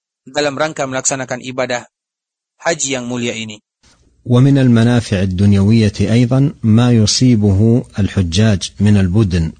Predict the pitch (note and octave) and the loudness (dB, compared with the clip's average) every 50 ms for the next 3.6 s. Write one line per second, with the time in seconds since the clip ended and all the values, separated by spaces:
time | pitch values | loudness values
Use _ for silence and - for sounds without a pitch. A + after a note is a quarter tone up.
0 | _ - G#2+ F#2+ F2 E2 G2 F2+ F#2+ G#2 G#2 D#2+ E2+ - - - - _ - - | _ -6 -6 -4 -2 -2 -2 0 0 0 -2 -2 -8 -12 -12 -16 -20 _ -4 -2
1 | G2+ G2 F#2+ F#2 - - G#2 G2 G2 F#2+ F#2 F#2+ F#2 F2 E2+ F2+ E2+ - - F2 | 0 0 0 -2 -2 -4 -2 -2 -2 -2 -2 -2 -2 -2 -4 -4 -6 -6 -6 -4
2 | G2 A#2 B2+ C3 C3+ C#3+ - - - - _ _ _ _ - A2 G#2 - - G#2+ | -2 -2 -2 -2 -4 -6 -8 -14 -20 -20 _ _ _ _ -2 -2 -2 0 0 -2
3 | F#2 F2 - G#2 G#2 F#2+ F2 G2 G2 G2 G2 - | -2 0 0 0 0 2 2 0 0 -2 -4 -6